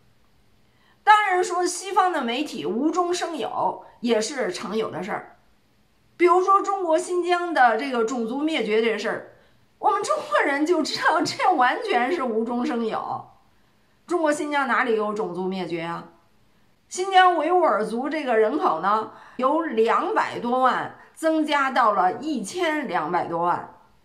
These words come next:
增加了一千万，有这样的种族灭绝吗？我们中国人是最清楚，这就是无中生有。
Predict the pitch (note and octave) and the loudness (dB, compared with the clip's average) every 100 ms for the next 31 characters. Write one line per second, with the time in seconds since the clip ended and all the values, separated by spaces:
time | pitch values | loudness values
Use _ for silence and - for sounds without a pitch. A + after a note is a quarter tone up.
0 | _ _ E4 F#4 F4+ F4+ E4+ A#3 B3+ A#3+ | _ _ 0 2 4 4 2 0 -2 -2
1 | G#4 D#4 C#4 F3+ A3 G#3 C#4 C4+ A3 G3 | 0 2 2 2 2 2 0 -2 -2 -2
2 | F3+ G3 E3+ F#3 A3 G#3 E3 F3 F3+ F#3 | -2 -4 -6 -6 -4 -4 -6 -6 -6 -8
3 | - _ _ _ _ - A#3 D4 G4+ G4+ | -12 _ _ _ _ -2 0 2 0 2
4 | E4 A3+ A#3 A#3+ A#3 B3 F#3+ C#4 A3 A3+ | 0 0 -2 -4 -6 -6 -8 -6 -6 -6
5 | - - - - C4+ B3 F#3+ F3+ A#3+ F#3 | -8 -10 -16 -12 -2 0 0 -2 0 0
6 | F#3 F3+ - - G#3+ D4 D4+ A3 F#3 E3+ | 0 -6 -8 -4 0 2 2 -2 -4 -6
7 | D#3 - - | -6 -8 -12